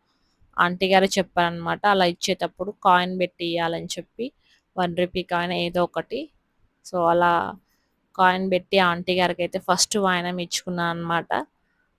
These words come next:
"ఇచ్చుకుంటివినమ్మా వాయనం, పుచ్చుకుంటున్నమ్మా వాయనం" అనేటప్పుడు ఆంటీ చాలా సిగ్గుపడ్డారు ఆ రోజు, నాకు బాగా గుర్తుందన్నమాట. వాయిస్ చాలా లోగా వచ్చేది. ఆ, <laughs>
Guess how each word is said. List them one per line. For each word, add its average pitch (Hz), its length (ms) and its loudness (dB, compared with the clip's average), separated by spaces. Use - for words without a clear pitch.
"ఇచ్చుకుంటివినమ్మా 233 920 2
వాయనం, 196 340 6
పుచ్చుకుంటున్నమ్మా 185 760 -2
వాయనం" 175 360 0
అనేటప్పుడు 175 580 -2
ఆంటీ 170 300 -4
చాలా 180 360 0
సిగ్గుపడ్డారు 180 640 0
ఆ 165 60 4
రోజు, 170 280 2
నాకు 185 180 -6
బాగా 120 280 4
గుర్తుందన్నమాట. 180 680 -2
వాయిస్ 180 360 8
చాలా 180 260 4
లోగా 190 440 10
వచ్చేది. 185 520 0
ఆ, - 100 -8
<laughs> 202 440 2